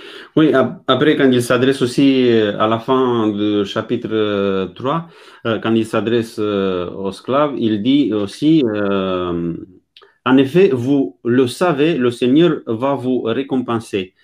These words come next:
Bah, là, il y a, il y a quelque chose que...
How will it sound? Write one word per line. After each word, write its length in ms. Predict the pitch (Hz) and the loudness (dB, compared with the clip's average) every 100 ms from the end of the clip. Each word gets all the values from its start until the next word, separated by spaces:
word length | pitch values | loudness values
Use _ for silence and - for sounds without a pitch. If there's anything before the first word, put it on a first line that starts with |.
| _ - - - - _ _ _ _ _ | _ -20 -20 -20 -20 _ _ _ _ _
Bah, 580 | 151 147 147 143 135 120 120 | -8 -4 -4 -4 -6 -6 0
là, 440 | 156 147 196 240 | 2 4 4 2
il 80 | 151 | 2
y 100 | 139 | 4
a, 140 | 190 170 | 4 2
il 80 | |
y 60 | 143 | 2
a 120 | 180 | 2
quelque 300 | 175 170 165 | 2 0 2
chose 300 | 160 240 190 | 0 -2 -4
que... 640 | - 160 156 151 147 135 | -2 0 2 2 2 0